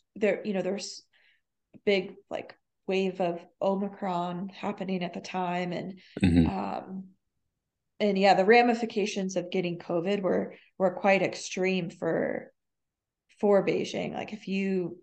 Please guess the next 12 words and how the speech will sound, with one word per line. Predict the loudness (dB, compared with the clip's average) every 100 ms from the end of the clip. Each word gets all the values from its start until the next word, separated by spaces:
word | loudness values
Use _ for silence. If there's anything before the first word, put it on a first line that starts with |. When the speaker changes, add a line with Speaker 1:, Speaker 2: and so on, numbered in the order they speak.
| -8
Speaker 1:
tested | -6 -4 -4 -6
positive, | -2 0 0 -2 -2 -2 -10 _ -10
I | -8
think | -8 -6
it | -4
was, | -4 -4
like, | -8 -8
in |
this | -12 -12 -14 -18 _ _ _ _
two-week | -8 -2 -2 -2 -2 -4 -4 -6 -14
period | -6 -2 2 2 0
before, | -2 -8 -2 0 0 0 -2 -6